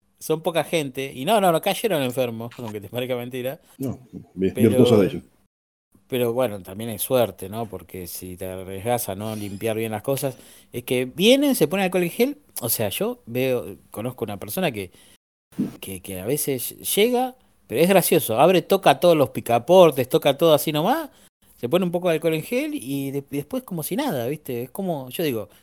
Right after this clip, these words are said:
Speaker 1: toqueteaste esto, tocaste esto, tocaste lo otro, y después, te, por más que te ponga alcohol en gel, va, va a seguir tocando todo que está contaminado. O sea, es como medio ridícula a veces el, el, la prevención de algunas personas, ¿no? Y en los
Speaker 2: Y
Speaker 1: productos
Speaker 2: sí.
Speaker 1: también, es como que no limpian los productos, ¿viste? Llegan a la casa y no los limpian.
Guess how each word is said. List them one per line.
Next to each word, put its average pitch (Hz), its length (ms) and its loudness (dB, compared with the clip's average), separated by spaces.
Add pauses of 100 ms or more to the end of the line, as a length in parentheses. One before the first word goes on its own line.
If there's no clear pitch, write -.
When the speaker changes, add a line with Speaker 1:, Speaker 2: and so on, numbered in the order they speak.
(100)
Speaker 1:
toqueteaste 160 640 -8
esto, 131 180 -10
tocaste 143 420 -8
esto, 120 160 -12
tocaste 208 360 -8
lo 165 140 0
otro, 120 280 -4
y 123 40 -2
después, 269 280 -6
te, 143 120 -8
por 127 260 -8
más 254 100 -6
que 208 60 -6
te 151 80 -6
ponga 165 160 -2
alcohol 160 180 -4
en 156 80 -8
gel, 302 280 -8 (300)
va, 151 180 6
va 160 140 4
a 170 40 2
seguir 175 260 0
tocando 170 300 2
todo 208 160 2
que 180 40 6
está 151 120 -2
contaminado. 139 800 -2 (460)
O 123 100 -6
sea, 127 160 -4
es 175 100 -4
como 175 240 -6
medio 160 440 -2
ridícula 127 560 -4
a 107 40 -4
veces 110 280 -6
el, 101 160 -12
el, 98 400 -14
la 98 100 -14
prevención 101 460 -10
de 110 40 -8
algunas 104 280 -10
personas, 98 440 -12
¿no? 170 180 -8 (400)
Y 113 160 -6
en 120 100 -4
los 123 160 -4
Speaker 2:
Y 120 60 8
Speaker 1:
productos 98 300 8
Speaker 2:
sí. 92 60 0
Speaker 1:
también, 214 380 -2
es 156 100 0
como 160 240 0
que 143 100 0
no 175 120 -2
limpian 214 400 2
los 135 120 -2
productos, 147 720 4
¿viste? 143 280 -4
Llegan 151 240 -4
a 135 60 -4
la 117 80 -2
casa 175 240 -6
y - 40 -6
no 117 80 -4
los 110 180 -2
limpian. 110 600 -2